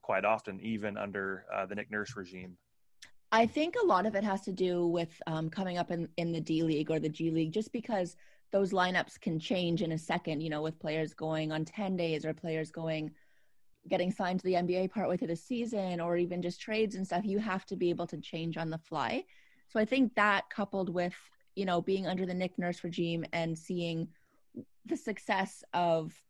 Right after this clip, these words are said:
Speaker 2: what happens when you do switch your lineups and, you know, play or set your lineups for on a game per, game by game basis instead of having one solid starting five. I think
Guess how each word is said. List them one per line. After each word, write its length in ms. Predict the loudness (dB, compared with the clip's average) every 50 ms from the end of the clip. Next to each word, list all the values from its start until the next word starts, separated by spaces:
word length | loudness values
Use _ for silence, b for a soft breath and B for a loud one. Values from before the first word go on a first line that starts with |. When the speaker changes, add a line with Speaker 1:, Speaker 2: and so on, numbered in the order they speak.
| _ _ -8
Speaker 2:
what 180 | -6 -4 -2 0
happens 440 | 0 0 0 -2 -2 -4 -2 -2
when 220 | -2 0 0 0 0
you 120 | 0 0
do 200 | 0 0 0 0
switch 300 | 0 -2 -2 -2 -2 -2
your 100 | 0 0
lineups 540 | 0 0 0 0 -2 -2 -4 -6 -10 -16 -20 _ b b b b b b b
and, 420 | -2 0 2 2 2 0 -2 -4 -8 -8
you 140 | -4 -2 0
know, 300 | 2 2 2 0 0 -4 -12 _ _ _ _ _ _ _ _ _
play 460 | 0 2 4 4 4 4 2 0 -2 -4 -6 -6 -2
or 280 | 0 0 0 0 -2 -6 _ _ _ _ _ _
set 200 | 0 2 2 4
your 100 | 4 2
lineups 340 | 2 2 0 0 -2 -4 -6 -10 -6
for 340 | -2 0 2 2 2 2 2 0
on 160 | 0 -2 0
a 40 | -2
game 300 | -2 -2 -2 -2 -2 -2
per, 200 | -2 -2 -4 -4 -6 -12 -18 -8 -2
game 200 | 0 0 2 2
by 140 | 2 2 0
game 240 | 0 -2 -2 -2 -2
basis 400 | 0 0 0 2 2 0 -2 -2
instead 300 | -4 -6 -4 -2 -2 -2
of 80 | -2
having 340 | -2 -4 -2 -2 -2 -2 -2
one 180 | -2 -2 -2 -4
solid 560 | -6 -2 0 0 2 2 0 -2 -2 -6 -10 -14 -20 -20 _ _ _ _ _ -20 -20 -20
starting 460 | -20 -4 2 4 6 6 6 4 0
five. 480 | 0 0 2 4 4 4 2 0 0 0
I 120 | 0 0
think 280 | 0 0 -2 -2 -4